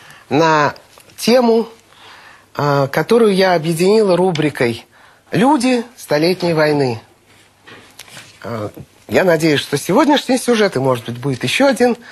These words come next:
они раскрываются уже в конкретных людях. А рубрика такая: «Люди Столетней войны». Это страницы европейской истории. Мы с вами европейцы.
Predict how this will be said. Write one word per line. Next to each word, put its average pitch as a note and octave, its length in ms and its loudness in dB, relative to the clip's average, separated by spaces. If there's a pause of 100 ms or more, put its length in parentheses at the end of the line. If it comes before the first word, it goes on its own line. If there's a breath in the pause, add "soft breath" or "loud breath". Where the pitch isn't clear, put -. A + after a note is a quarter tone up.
(400 loud breath)
они E3+ 180 4
раскрываются E3 600 2
уже C#3 120 -2
в B2+ 80 -8
конкретных D3 640 -2
людях. A2+ 380 -4
А - 100 2
рубрика C#4 380 0
такая: C3 440 -2 (280 loud breath)
«Люди C#4+ 480 2
Столетней F3+ 960 -2
войны». C3+ 420 -2 (680 loud breath)
Это C#4+ 180 0
страницы D4 800 2 (380)
европейской F#3+ 760 0
истории. B2 580 -4 (1120 loud breath)
Мы F#3 120 0
с - 100 -10
вами F#3+ 160 2
европейцы. E3+ 760 -2